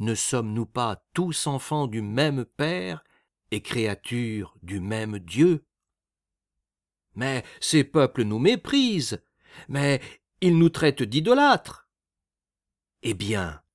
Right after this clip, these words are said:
je leur dirai qu'ils ont grand tort. Il me semble que je pourrais étonner au moins l'orgueilleuse opiniâtreté d'un imam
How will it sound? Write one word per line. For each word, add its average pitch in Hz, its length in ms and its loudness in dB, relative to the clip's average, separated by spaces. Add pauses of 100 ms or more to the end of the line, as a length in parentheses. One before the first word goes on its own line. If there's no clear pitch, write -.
(220)
je 113 180 2
leur 156 240 6
dirai 147 320 0
qu'ils 127 260 -4
ont 127 120 2
grand 107 260 -2
tort. 85 800 -8 (540)
Il 147 120 2
me 175 160 4
semble 170 500 0 (280)
que 127 80 2
je 143 100 4
pourrais 170 420 2
étonner 165 400 4
au 156 120 4
moins 151 320 2
l'orgueilleuse 143 680 4
opiniâtreté 135 760 -2
d'un 117 180 -2
imam 120 520 -2